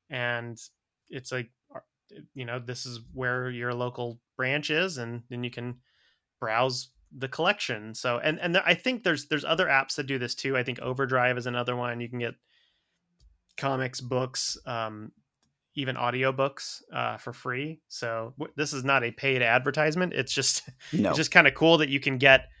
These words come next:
Speaker 1: comics if you don't wanna spend the money on comics, and maybe Comixology is not, uh, you know, an option for you for, for a subscription. Um, ch-, check out Libby. It might not have the newest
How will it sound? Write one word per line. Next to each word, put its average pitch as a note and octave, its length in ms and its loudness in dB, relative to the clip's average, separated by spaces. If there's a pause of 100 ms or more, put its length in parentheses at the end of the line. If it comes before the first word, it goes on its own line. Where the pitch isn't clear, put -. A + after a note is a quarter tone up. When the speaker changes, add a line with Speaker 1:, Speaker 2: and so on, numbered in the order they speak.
(140)
Speaker 1:
comics D3+ 420 6
if - 60 -8
you C#3+ 60 0
don't C#3+ 120 4
wanna B2+ 160 0
spend C3 280 0
the A#2+ 60 0
money A#2+ 260 0
on D3 120 0
comics, D#3+ 420 -2 (100)
and B2 460 0
maybe A#2+ 240 -4
Comixology A#2+ 960 -2 (480)
is A#2+ 200 -4
not, A#2+ 380 -2
uh, A2+ 420 2 (360)
you B2+ 120 -8
know, A#2 120 -4
an A#2 60 -2
option C3 400 0
for E3 120 -2
you E3+ 240 0
for, A#2+ 300 -2
for - 140 -6
a A#2 60 -4
subscription. D3+ 640 -6 (340)
Um, B2+ 420 2
ch-, - 120 -4 (140)
check D#3+ 240 4
out F3 140 4
Libby. C#3 260 4
It C#3+ 60 -4
might A3+ 180 2
not C#4 120 4
have A#3+ 160 8
the F#3 80 4
newest D3+ 580 2